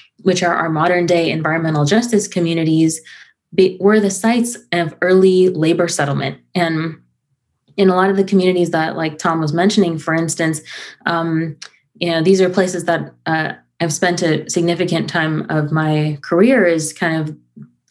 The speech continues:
communities that are anchored by a packing house, essentially. You know, as a community that has,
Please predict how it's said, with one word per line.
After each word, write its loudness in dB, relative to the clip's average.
communities 6
that -2
are -6
anchored -2
by -2
a 0
packing -4
house, -10
essentially. -2
You 0
know, 0
as -2
a -2
community 4
that -2
has, -4